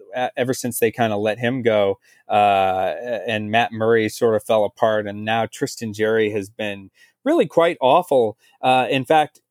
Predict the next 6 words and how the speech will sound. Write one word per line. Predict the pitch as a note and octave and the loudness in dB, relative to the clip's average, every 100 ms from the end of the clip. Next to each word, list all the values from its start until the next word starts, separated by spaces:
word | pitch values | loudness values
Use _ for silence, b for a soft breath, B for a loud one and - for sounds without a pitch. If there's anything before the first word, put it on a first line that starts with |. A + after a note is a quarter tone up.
| D3 | -2
uh, | B2+ A#2+ A#2 G2 | 2 4 2 -2
he | B2+ D#3 D3+ C#3 | -6 -4 -4 -4
sort | - F3+ E3 | -4 -2 0
of | A2 | -2
gave | A2+ A2+ E3+ | 0 0 2
away | D#3 A#2 A2 D3 C3 A2+ | 2 2 2 2 2 -2